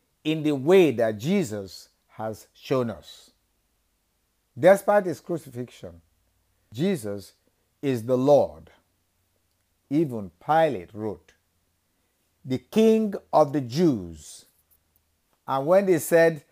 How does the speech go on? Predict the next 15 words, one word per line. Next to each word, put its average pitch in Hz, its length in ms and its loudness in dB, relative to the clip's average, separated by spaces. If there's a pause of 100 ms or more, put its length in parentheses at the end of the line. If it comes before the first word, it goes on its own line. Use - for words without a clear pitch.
(160)
"Now 175 400 4
you 214 300 0
say, 165 560 2 (200)
uh, 143 60 -8
right?" 233 420 4 (380)
He 302 260 4
said 226 380 8
he 226 140 2
is 185 120 0
the 151 100 -2
true 185 280 0 (280)
King 196 260 0
of 131 100 -2
the 127 80 -6
Jews. 110 540 -8